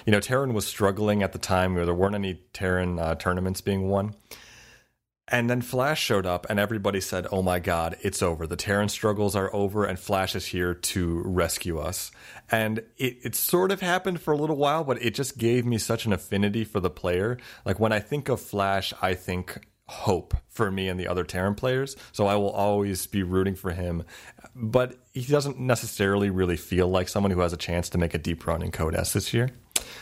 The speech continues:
Um, I'm someone who is, who is a bit emotional when it comes to StarCraft two, and it tends to lead me to pick losers <laughs> because, uh,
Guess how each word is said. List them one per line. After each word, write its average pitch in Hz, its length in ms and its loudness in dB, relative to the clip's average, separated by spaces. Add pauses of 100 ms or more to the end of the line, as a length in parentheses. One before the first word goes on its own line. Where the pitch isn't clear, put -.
(180)
Um, 90 500 0 (180)
I'm 123 160 4
someone 123 280 2
who 110 140 2
is, 98 120 0
who 104 160 0
is 92 100 4
a 92 60 6
bit 95 480 0 (220)
emotional 104 520 4
when 107 120 2
it 107 60 -4
comes 107 180 0
to 107 180 0
StarCraft 104 320 -2
two, 117 140 -2
and 101 100 0
it 92 80 -2
tends 92 300 -2
to 90 140 -6
lead 87 220 -2
me 85 140 0
to 90 100 -2
pick - 380 -6 (380)
losers 80 560 -2
<laughs> - 80 -2
because, - 560 0 (440)
uh, 87 640 2